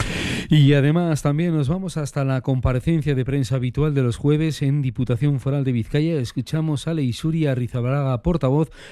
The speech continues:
hablando de ayudas forales al sector primario.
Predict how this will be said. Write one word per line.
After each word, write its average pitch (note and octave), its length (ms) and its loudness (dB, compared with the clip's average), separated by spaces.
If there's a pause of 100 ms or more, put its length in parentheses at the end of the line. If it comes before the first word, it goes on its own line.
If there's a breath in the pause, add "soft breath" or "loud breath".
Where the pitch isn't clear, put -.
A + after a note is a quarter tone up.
hablando D3+ 500 2
de B2+ 260 0
ayudas B2+ 680 0
forales F3+ 600 -2
al A2+ 180 0
sector D3+ 360 -4
primario. D#2+ 540 -4